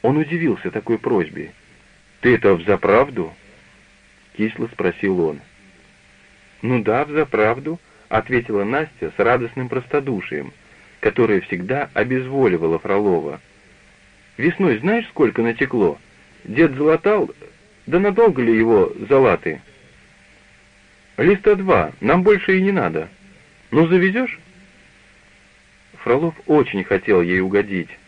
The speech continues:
Всей душой он стремился ей угодить, чтобы упрочить начавшееся между ними согласие. Однако он не мог этого сделать даже ради её любви. «Не могу», виновато сказал он.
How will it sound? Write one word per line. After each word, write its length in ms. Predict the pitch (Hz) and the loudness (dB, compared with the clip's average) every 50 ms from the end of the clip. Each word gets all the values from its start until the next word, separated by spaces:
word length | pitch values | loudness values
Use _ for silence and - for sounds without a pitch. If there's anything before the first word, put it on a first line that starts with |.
| _ - - - - - - - | _ -20 -20 -20 -20 -20 -20 -12
Всей 200 | - - 151 151 | -2 0 0 0
душой 440 | 143 156 160 - - 165 143 107 | 2 0 -4 0 2 2 2 4
он 80 | 92 92 | 2 0
стремился 540 | - - 107 113 120 123 113 104 92 - - | -2 -2 -2 -2 0 0 -2 -2 -4 -4 -6
ей 160 | 110 113 113 | -6 -4 -4
угодить, 460 | 117 110 113 123 123 120 123 107 90 - - - _ - - - - _ - | -4 -4 -4 -4 -4 -4 -6 -8 -8 -10 -14 -20 _ -20 -20 -20 -20 _ -20
чтобы 360 | - - - 127 117 113 110 | -12 -2 0 0 0 2 0
упрочить 580 | 104 98 - 107 127 151 156 - - 87 85 - - _ - - - - - - | -2 -2 -2 -4 -2 -2 -4 -6 -8 -12 -12 -14 -18 _ -20 -20 -20 -20 -10 -4
начавшееся 760 | 95 98 95 - - 135 139 135 - - 123 120 120 - 113 | -4 -4 -2 0 0 0 0 0 -2 -4 -4 -4 -2 -4 -2
между 300 | 110 107 98 90 98 92 | -2 0 -2 -2 -2 -2
ними 300 | 92 101 107 104 98 92 - | -2 -2 -2 -4 -6 -6 -6
согласие. 680 | 104 92 98 92 90 85 82 - - - 78 - - _ _ _ _ _ _ _ _ _ _ _ _ _ _ - | -6 -4 -2 -2 -2 -2 -2 -4 -8 -14 -14 -14 -14 _ _ _ _ _ _ _ _ _ _ _ _ _ _ -4
Однако 640 | - 95 95 107 107 131 143 131 - 117 107 82 - _ _ _ | -4 -4 -2 0 -2 -2 -2 -4 -6 -8 -8 -8 -10 _ _ _
он 220 | - 127 143 151 151 | -2 -2 0 0 -2
не 80 | 156 | -4
мог 280 | 156 156 151 117 92 - | -4 -2 -2 -2 0 -2
этого 280 | 90 - - 92 95 92 | -4 -2 -2 -2 -2 -2
сделать 420 | 92 101 113 135 135 123 113 98 | -4 -4 -2 -2 0 0 -2 -2
даже 300 | 98 98 101 95 98 92 | -2 -2 -2 0 -2 -2
ради 300 | 85 95 98 104 101 95 | 0 0 0 0 0 -2
её 200 | 92 90 92 92 | -2 0 0 0
любви. 460 | 90 92 90 92 92 92 80 78 73 - _ _ _ _ _ _ _ _ _ _ _ _ _ _ _ - | -2 -2 -6 -6 -8 -10 -8 -10 -10 -12 _ _ _ _ _ _ _ _ _ _ _ _ _ _ _ -12
«Не 180 | - 87 87 87 | -8 -4 -4 -2
могу», 480 | 87 85 85 82 85 85 87 85 - - - - - _ _ _ _ _ - - _ - | -2 -2 -2 -4 -4 -4 -4 -4 -4 -6 -14 -20 -20 _ _ _ _ _ -20 -20 _ -12
виновато 640 | - 92 92 90 85 82 78 87 98 113 - 104 | -12 -8 -6 -6 -6 -6 -6 -8 -8 -8 -10 -12
сказал 440 | 95 - - 90 85 85 90 82 85 | -14 -8 -6 -6 -4 -4 -2 -2 -2
он. 200 | 82 78 73 73 | -2 -4 -6 -10